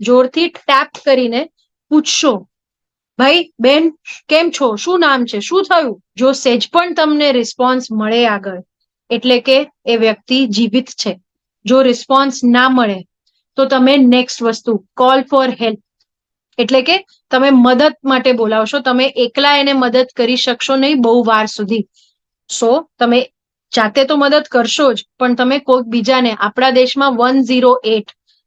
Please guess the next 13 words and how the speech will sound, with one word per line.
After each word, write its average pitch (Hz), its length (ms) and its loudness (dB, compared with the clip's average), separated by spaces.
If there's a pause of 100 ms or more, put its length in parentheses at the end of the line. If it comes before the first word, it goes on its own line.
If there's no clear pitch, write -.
(180)
નંબર 233 300 2
ડાયલ 226 360 0
કરવાનો 269 460 2
છે 311 320 -2
અથવા 254 460 -2
કોઈને 240 300 0
આપણે 254 380 -2 (640)
બોલાવવાનો 269 500 2
છે 277 80 -8
કે, 262 80 -4
"ભાઈ, 254 200 0
તમે 254 220 -2
એમ્બ્યુલન્સ 226 480 -2